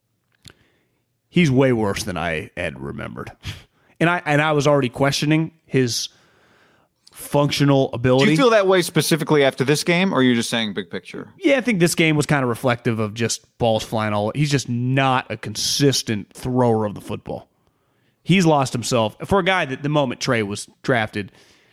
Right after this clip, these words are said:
Speaker 1: right, it was clear he was gonna be on another team either, right, before the season, definitely after the season. Like, he was gonna be on another team within the next twenty-four months or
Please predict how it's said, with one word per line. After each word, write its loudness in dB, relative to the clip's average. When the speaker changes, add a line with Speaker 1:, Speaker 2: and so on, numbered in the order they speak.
Speaker 1:
right, 0
it 0
was -4
clear 2
he 0
was 0
gonna -4
be -2
on -2
another -2
team -4
either, -2
right, -2
before 0
the -6
season, 2
definitely -2
after -2
the -2
season. 0
Like, -6
he -2
was 0
gonna 2
be 0
on -2
another -4
team -10
within -6
the 0
next -4
twenty-four -2
months -10
or -8